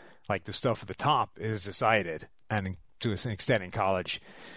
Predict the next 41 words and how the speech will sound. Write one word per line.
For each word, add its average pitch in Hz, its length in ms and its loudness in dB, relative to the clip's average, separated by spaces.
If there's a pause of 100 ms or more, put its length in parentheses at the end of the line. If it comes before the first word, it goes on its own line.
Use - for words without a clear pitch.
(280)
that 98 160 2
can't 104 300 2
happen, 104 440 2
right? 104 180 2
Because 98 240 -4
everybody 92 360 -2
is 82 80 -2
shooting 98 360 0
for 87 80 -8
the 90 100 -4
sort 98 180 0
of 90 60 -4
national 92 440 -2
title 92 340 0
stuff, 95 400 -2
and 85 120 -6
one 92 180 -4
slip 92 300 0
up 90 180 -2
and 92 100 -4
you're 82 80 -6
done. 95 340 -2 (440)
Um, 98 520 -2
so - 140 -2
they've 110 140 0
almost, 127 440 4
like, 95 220 0
solved 113 440 4
half 110 360 0
the - 80 -10
problem 113 540 0
that 98 180 0
a 85 60 0
lot 98 180 2
of 95 100 -4
other 101 180 0
leagues 98 300 0
don't 104 260 -4
have. 117 380 -2 (640)
Um, 92 580 -4 (640)
but 110 300 0